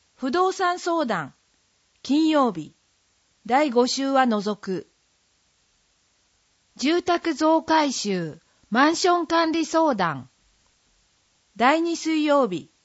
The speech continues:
国税、登記、不動産、住宅増改修、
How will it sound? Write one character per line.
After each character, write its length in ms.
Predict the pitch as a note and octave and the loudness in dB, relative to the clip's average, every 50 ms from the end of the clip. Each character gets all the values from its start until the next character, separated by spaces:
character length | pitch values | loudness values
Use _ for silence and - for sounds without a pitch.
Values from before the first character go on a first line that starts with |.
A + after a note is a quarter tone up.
| _ _ _ _ _ _ _ _ _ _ _ _ _ _ _ _ _ _ _ _ _ | _ _ _ _ _ _ _ _ _ _ _ _ _ _ _ _ _ _ _ _ _
国 300 | - C4 C4 - D#4 E4 | -6 -6 -4 -2 -4 -4
税、 400 | C#4 D4+ D4+ D4+ D4 C#4+ C#4 C#4 _ _ _ _ _ _ - | -2 -2 -2 0 0 -2 -4 -10 _ _ _ _ _ _ -4
登 280 | D#4 E4 E4+ E4+ C4 | -2 0 0 0 0
記、 360 | - - G#3 F#3 E3 - - _ _ _ _ | -4 -8 -8 -8 -8 -8 -12 _ _ _ _
不 140 | - - B3+ | -4 -4 0
動 240 | A3+ D#4+ E4 D#4+ D4 | 2 4 4 4 4
産、 400 | - - G#3+ G3 F#3 F3 D3+ - _ _ _ _ _ _ | 2 0 -2 -2 -2 -2 -6 -12 _ _ _ _ _ _
住 240 | - - D#4+ E4+ - | -6 -2 -2 -2 0
宅 260 | - E4 E4 - E4 | -2 -2 -2 -2 -2
増 240 | C4+ D4+ D#4 D#4 D4+ | 0 0 0 0 0
改 240 | - D4+ D4 C#4+ C#4+ | 0 0 0 0 0
修、 420 | - - - G3 F3+ E3 C#3+ - | -4 -8 -6 -6 -6 -6 -8 -10